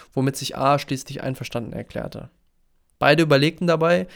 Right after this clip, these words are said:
dass der Sandsack sich beim Anprall gegen den Kopf der Schädelform anpasse und deshalb ernsthafte Verletzungen nicht eintreten könnten.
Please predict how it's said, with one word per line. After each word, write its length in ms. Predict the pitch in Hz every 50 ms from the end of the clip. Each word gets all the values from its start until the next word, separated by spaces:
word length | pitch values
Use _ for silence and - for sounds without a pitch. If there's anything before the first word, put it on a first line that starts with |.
| - - -
dass 140 | - - -
der 120 | - 131 123
Sandsack 540 | 120 135 147 185 190 - 170 151 139 -
sich 160 | - - 131 -
beim 160 | - 131 131
Anprall 500 | - - 165 190 196 - - 160 160 156
gegen 180 | 147 156 151 151
den 160 | 143 135 135
Kopf 420 | - - 165 170 - - - - -
der 160 | 139 139 131
Schädelform 560 | - - 160 165 185 185 180 - 185 175 175
anpasse 560 | 175 160 165 170 - 180 170 170 - - 175
und 140 | 175 - 139
deshalb 320 | 135 131 - 147 139 - -
ernsthafte 480 | 151 151 160 - - 165 151 - -
Verletzungen 560 | 143 - 131 135 139 135 - - 147 135 131
nicht 240 | 131 135 131 - -
eintreten 540 | - 123 123 127 127 - 127 123 - - -
könnten. 300 | - 123 - 139 131 120